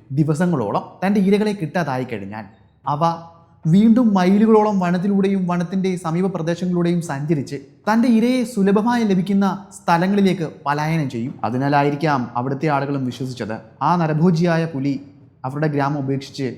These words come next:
മറ്റെവിടേക്കോ പോയിരിക്കുന്നുവെന്ന്. അങ്ങനെ പതിനഞ്ച് ദിവസങ്ങൾക്കപ്പുറം വീടുകളിലേക്ക് സമാധാനം കടന്നു വന്നു. കുട്ടികൾ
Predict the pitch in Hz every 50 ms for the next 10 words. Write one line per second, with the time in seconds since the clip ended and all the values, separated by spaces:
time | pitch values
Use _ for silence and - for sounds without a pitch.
0 | - - 110 127 131 151 135 135 131 127 131 135 113 - 113 117 120 113 117 127
1 | 117 110 95 95 127 - - - - _ _ _ _ _ - - 143 151 160 170
2 | 170 160 151 139 151 156 156 165 156 156 156 151 165 156 151 147 139 131 117 -
3 | 135 139 131 117 113 113 - - - _ _ - 123 131 135 143 139 147 151 147
4 | 147 143 143 143 135 156 135 131 135 139 139 151 143 139 131 123 127 117 123 143
5 | 139 120 98 104 151 180 - - - - 147 143 143 180 175 180 175 151